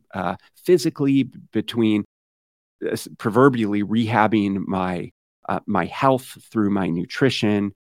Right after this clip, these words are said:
it really spurred this, th-, this deep interest and love for human physiology and biochemistry.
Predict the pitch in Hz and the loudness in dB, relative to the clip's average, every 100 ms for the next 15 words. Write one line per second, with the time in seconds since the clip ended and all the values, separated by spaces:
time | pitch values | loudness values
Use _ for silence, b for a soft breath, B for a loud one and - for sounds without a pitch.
0 | - 107 117 123 131 110 - - - 110 | -4 -4 2 2 4 2 -2 -8 -2 0
1 | 107 101 - 90 - _ _ - - - | 0 -2 -6 -8 -10 _ _ -14 -14 -10
2 | 87 101 90 117 117 104 - 101 110 - | -12 -10 -8 0 0 0 -4 -2 -2 0
3 | 95 87 - _ - 95 92 85 101 117 | -2 -2 -8 _ -4 -2 0 2 4 2
4 | - - 98 92 - 98 98 87 - 78 | 0 -2 0 0 -2 -2 -2 -4 -8 -4
5 | 87 113 131 123 104 113 107 104 _ _ | 0 2 4 0 -2 -2 -2 -4 _ _
6 | _ - 95 92 92 87 - - 131 123 | _ -4 -2 -2 -2 -4 -6 0 2 2
7 | - - 113 107 101 | 0 -2 0 0 -2